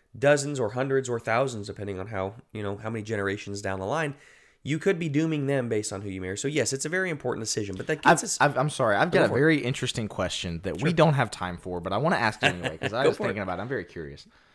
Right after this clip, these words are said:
Speaker 2: We have on here, "Don't marry a non-Christian." That's our first point. And I, I guess we've been talking more along the lines of somebody who doesn't believe in God. What about somebody who's in a denom-, denomination?
Speaker 1: Mm-hmm.
Speaker 2: Would claim that they're a Christian,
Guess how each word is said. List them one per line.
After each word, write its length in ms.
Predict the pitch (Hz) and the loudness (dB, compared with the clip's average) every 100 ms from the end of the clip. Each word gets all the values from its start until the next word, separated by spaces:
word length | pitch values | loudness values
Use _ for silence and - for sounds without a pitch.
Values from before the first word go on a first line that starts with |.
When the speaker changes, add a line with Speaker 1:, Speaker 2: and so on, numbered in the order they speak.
| _ _ _ _ _ | _ _ _ _ _
Speaker 2:
We 140 | 135 156 | 4 8
have 160 | 190 | 10
on 120 | 196 180 | 10 6
here, 100 | 156 | 6
"Don't 220 | 147 127 | 4 2
marry 180 | 127 117 | 2 4
a 40 | |
non-Christian." 580 | 107 104 - 80 85 85 | 2 0 -4 -8 -10 -12
That's 160 | - | -12
our 40 | 90 | -14
first 220 | 90 - | -14 -12
point. 220 | - 71 - _ _ _ _ _ _ _ _ _ _ _ _ _ _ | -14 -14 -16 _ _ _ _ _ _ _ _ _ _ _ _ _ _
And 140 | 135 143 | -2 2
I, 180 | 139 131 | 2 4
I 40 | |
guess 180 | 147 175 | 4 4
we've 220 | 135 151 | 2 2
been 120 | 143 127 | 2 2
talking 340 | 123 113 117 | 2 2 0
more 140 | 113 | 0
along 160 | 110 107 | 0 0
the 60 | 101 | -2
lines 240 | 101 98 | -4 -4
of 80 | 98 | -6
somebody 300 | 110 101 92 | -2 0 -2
who 80 | 95 | -2
doesn't 460 | 95 90 87 - | -4 -4 -10 -10
believe 200 | 90 87 | -8 -8
in 80 | 80 | -8
God. 220 | 73 53 | -10 -10
What 200 | 90 147 | -6 -2
about 280 | 294 254 - | 2 2 2
somebody 340 | - 139 127 127 | 0 0 0 -2
who's 320 | 117 104 - | -4 -6 -8
in 120 | 104 | -6
a 80 | 95 | -6
denom-, 260 | 87 85 65 | -4 -6 -8
denomination? 640 | 87 82 71 73 - - _ _ _ | -8 -6 -8 -12 -14 -18 _ _ _
Speaker 1:
Mm-hmm. 280 | 135 135 123 | -4 -2 0
Speaker 2:
Would 160 | 110 104 | -2 -2
claim 420 | 135 147 190 226 | -2 2 2 6
that 140 | 160 | 4
they're 180 | 131 113 | 4 2
a 60 | 92 | 0
Christian, 520 | - 85 - 87 | -4 -6 -6 -8